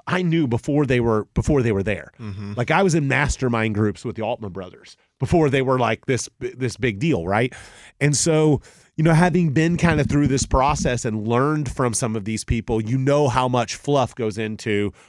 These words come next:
Speaker 1: what, what's on T V. So reality real estate, reality T V real estate isn't real.
Speaker 2: No.
Speaker 1: It's, it's so,
Speaker 2: <laughs>
Speaker 1: it's laughable sometimes.
Speaker 2: It is.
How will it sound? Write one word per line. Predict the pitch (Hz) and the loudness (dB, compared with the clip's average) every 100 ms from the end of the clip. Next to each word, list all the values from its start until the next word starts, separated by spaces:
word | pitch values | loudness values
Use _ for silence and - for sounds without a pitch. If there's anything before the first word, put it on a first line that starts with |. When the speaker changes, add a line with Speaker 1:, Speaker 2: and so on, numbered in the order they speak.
| _ | _
Speaker 1:
what, | 127 117 131 | -4 -4 -4
what's | 120 107 | -8 -6
on | 95 | -10
T | 90 98 | -10 -8
V. | 127 90 _ _ _ | -8 -8 _ _ _
So | - 151 160 - _ | -6 -2 -2 -4 _
reality | 113 131 147 160 180 175 165 127 - _ _ | -2 0 2 2 2 0 -2 -6 -10 _ _
real | 113 147 160 | -4 -2 -2
estate, | 147 - 101 117 - _ - | -4 -8 -12 -14 -18 _ -12
reality | 123 165 214 208 170 | -2 2 2 2 -2
T | - 190 | -2 -2
V | 156 | -2
real | 147 165 | 0 0
estate | 139 131 113 - | 0 -2 -4 -4
isn't | 139 113 110 | -6 -6 -6
real. | 101 67 _ _ _ _ _ _ - | -8 -10 _ _ _ _ _ _ -10
Speaker 2:
No. | 110 98 - - - | -6 -6 -8 -10 -2
Speaker 1:
It's, | 151 - | -2 -2
it's | - - | -6 -6
so, | - - - 175 139 - 139 | -6 -4 0 2 2 2 2
Speaker 2:
<laughs> | 127 - | 2 2
Speaker 1:
it's | 160 160 | -2 2
laughable | 160 147 - 117 107 | 2 2 0 -4 -6
sometimes. | - 92 117 | -6 -6 -2
Speaker 2:
It | 131 | 2
is. | 113 117 - | 2 -2 -8